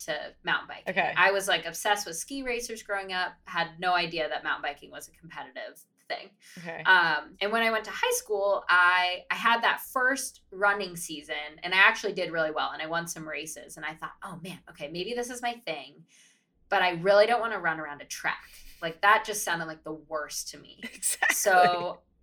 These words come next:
Speaker 1: I was looking for a way to cross train. I was like, "Okay, I, what do I love about running? I love being out in nature. I love talking to my teammates while we're running up a hill. I love pushing myself, the endurance. Okay, maybe I'll try mountain biking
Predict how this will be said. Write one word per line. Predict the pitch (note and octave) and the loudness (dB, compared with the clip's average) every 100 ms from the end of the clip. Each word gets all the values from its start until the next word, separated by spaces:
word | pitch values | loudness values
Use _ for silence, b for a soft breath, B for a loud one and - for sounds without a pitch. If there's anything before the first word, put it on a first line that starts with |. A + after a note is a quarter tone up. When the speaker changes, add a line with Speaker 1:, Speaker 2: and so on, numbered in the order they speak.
| - | 6
Speaker 1:
I | G#3 | 8
was | G#3 G3+ | 8 4
looking | G#3 A3 C#4 | 0 -2 -4
for | C#4 D4 | 6 8
a | C4+ B3 | 8 6
way | F#3+ F3+ F3 F3 E3+ E3 | 6 6 6 2 -2 -4
to | - | -12
cross | F3 A#3 C#4 C#4+ | 0 6 6 6
train. | - D3+ - | -4 -8 -10
I | - | -14
was | F3 | -14
like, | D#3+ - | -4 -2
"Okay, | A3 E3+ D3+ | 0 0 0
I, | E3 E3 | -4 4
what | G#3 | 6
do | C4+ | 6
I | B3+ | 6
love | A3 G3+ | 6 6
about | G3+ F3+ E3 | 8 4 6
running? | E3+ E3 D#3+ | 0 0 -6
I | |
love | E3 E3+ E3+ | -2 -4 -4
being | D#3+ | -2
out | E3+ G3+ | 2 2
in | F#3+ | -2
nature. | F#3 F#3 - E3+ E3 | -8 -6 -4 -2 -2
I | D#3+ | 0
love | E3 E3 E3 E3 b b _ | 2 2 2 -6 b b _
talking | - G3 G3+ | 2 2 2
to | G3 | -4
my | F3+ | -4
teammates | E3+ G3 F#3 F3+ - | -6 -8 -6 -8 -4
while | E3+ | -4
we're | E3 | -2
running | E3+ E3 E3 | -2 -2 -4
up | E3+ | -8
a | E3+ | -8
hill. | F3+ F3 E3 E3 D#3 | -2 2 4 4 2
I | E3 | 0
love | E3+ E3+ E3+ - | 2 4 4 0
pushing | G3+ - | -6 -6
myself, | E3+ E3+ E3+ D#3 - | -10 -4 -2 -2 -4
the | D#3+ | -10
endurance. | E3 F#3+ F3 E3 D3+ - _ _ _ _ _ - | -2 2 2 0 -4 -16 _ _ _ _ _ 2
Okay, | B3+ A#3 | 4 4
maybe | G3+ A#3+ | 4 6
I'll | A#3+ | 6
try | A#3 F#3+ | 6 0
mountain | F#3 D#4+ A3+ | 4 4 4
biking | F3 E3 D#3+ E3 E3+ D4+ | 0 -2 -6 -6 -8 -14